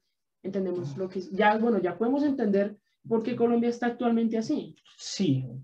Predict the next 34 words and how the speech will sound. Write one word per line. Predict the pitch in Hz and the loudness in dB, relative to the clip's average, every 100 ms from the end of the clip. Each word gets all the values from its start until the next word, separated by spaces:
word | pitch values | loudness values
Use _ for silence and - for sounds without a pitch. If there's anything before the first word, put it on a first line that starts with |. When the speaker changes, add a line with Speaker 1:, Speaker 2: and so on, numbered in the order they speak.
| - | 2
Speaker 2:
podemos | 175 190 214 | 4 6 4
Speaker 1:
Ya. | 208 | 4
Speaker 2:
entender | 202 190 175 | 2 4 2
el | 180 196 | 4 4
origen | 190 156 180 | 4 4 0
de | 180 | 2
la | 170 151 139 | 2 2 2
guerra | 131 151 139 160 | 4 4 6 2
actual. | 156 - 175 160 151 - - - | -2 -6 -2 -2 -2 -10 -16 -8
Speaker 1:
Exacto. | 185 180 - 220 220 - - | -6 -6 -6 -6 -6 -12 2
Speaker 2:
Pero | 165 156 151 | 6 8 8
no | 147 147 147 147 151 135 | 4 2 2 2 0 0
es | 165 160 | -2 -2
de, | 165 - | -4 -2
o | 156 | 0
sea, | 156 | 0
lo | 143 139 | 0 -4
que | - | -2
quiero | 160 180 | 2 2
decir | 160 156 | 2 0
es, | 156 - _ _ _ _ _ _ _ - | -2 -8 _ _ _ _ _ _ _ -6
no | 175 202 | 2 4
estamos | 208 - 214 208 202 | 4 4 4 4 2
actualmente | 170 - - 147 151 170 170 - | -2 -2 0 2 2 -2 -4 -2
por | 156 139 | 2 4
algo | 151 | 4
que | 151 151 | 2 0
viene | 135 131 139 147 | 2 6 6 6
pasando | 151 143 127 139 - | 0 0 0 0 -2
hace | 156 151 143 | -4 -2 -2
tres | 156 151 | 0 0
o | 135 | -2
cuatro | 160 139 151 | -4 -4 -4
años. | 156 123 135 | -4 -6 -10